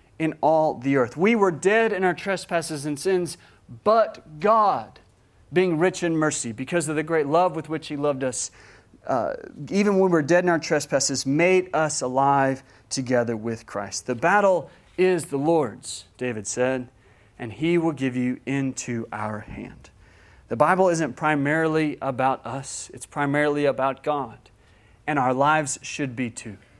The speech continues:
We should be living in such a way that we want to give God the glory, God the praise, not man, not ourselves.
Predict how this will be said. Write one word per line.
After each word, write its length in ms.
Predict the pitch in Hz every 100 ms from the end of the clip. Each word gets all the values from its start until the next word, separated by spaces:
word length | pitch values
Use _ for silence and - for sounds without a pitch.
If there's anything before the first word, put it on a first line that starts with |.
| - _ _ _ _ -
We 180 | 151 196
should 200 | 196 175
be 100 | 170
living 320 | 156 175 180
in 80 | 170
such 260 | 180 -
a 80 | 151
way 220 | 147 143
that 120 | 143
we 120 | 151 170
want 160 | 170
to 40 | 143
give 440 | 131 170 131 -
God 380 | 151 160 185 156
the 60 |
glory, 400 | 143 127 127 123
God 400 | 117 160 165 185
the 80 | 160
praise, 600 | 139 147 143 139 135 - _ - - _
not 420 | 117 123 160 180
man, 640 | 131 127 123 120 120 113 -
not 300 | 123 123 120
ourselves. 720 | 113 - 92 110 - - -